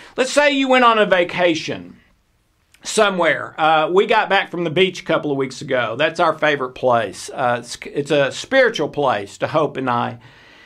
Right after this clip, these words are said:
And let's say you did one vacation, went to the exact same place, did the exact same stuff, all the same things happened, same weather, everything.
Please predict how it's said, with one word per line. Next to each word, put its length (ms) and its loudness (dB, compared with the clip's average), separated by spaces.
And 500 2
let's 240 2
say 280 2
you 220 -2
did 420 4
one 480 2
vacation, 920 -2
went 180 2
to 80 0
the 120 4
exact 600 0
same 360 0
place, 600 2
did 240 2
the 120 6
exact 480 0
same 360 0
stuff, 680 0
all 280 6
the 120 -2
same 400 2
things 340 0
happened, 580 0
same 500 2
weather, 640 4
everything. 800 0